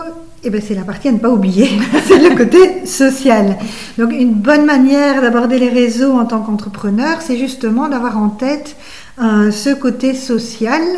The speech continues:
et donc ce côté humain qu'il y a derrière. Donc un réseau, c'est fait d'algorithmes,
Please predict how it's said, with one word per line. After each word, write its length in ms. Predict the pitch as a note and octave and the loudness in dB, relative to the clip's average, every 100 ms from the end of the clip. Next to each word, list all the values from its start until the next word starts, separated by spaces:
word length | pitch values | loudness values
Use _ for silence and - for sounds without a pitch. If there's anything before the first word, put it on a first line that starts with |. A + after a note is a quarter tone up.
| - - - - A3+ | -8 -16 -20 -16 -6
et 80 | |
donc 220 | G#3 C#4+ - | -2 -2 -2
ce 120 | C4 | -6
côté 520 | - A#3+ C4 C4 - - - | -4 -4 -2 -4 -8 -18 0
humain 640 | C4 A#3 A#3 C4 E4 F4 F4 - - - | 4 6 6 6 2 -4 -8 -16 -20 -14
qu'il 120 | - | -4
y 40 | C4 | -4
a 60 | |
derrière. 580 | A3+ G3 G3+ F#3+ F3+ F3 | -2 -4 -4 -4 -6 -8
Donc 180 | F3 E3+ | -8 -10
un 340 | E3+ E3 E3+ E3 | -10 -8 -8 -6
réseau, 380 | F3+ A#3 C#4 C4+ | -6 -2 -2 -4
c'est 160 | A3 | -6
fait 160 | G#3 A#3 | -6 -2
d'algorithmes, 680 | A#3 G3+ G3 A#3 D#4+ D4+ | 0 0 0 -2 -4 -6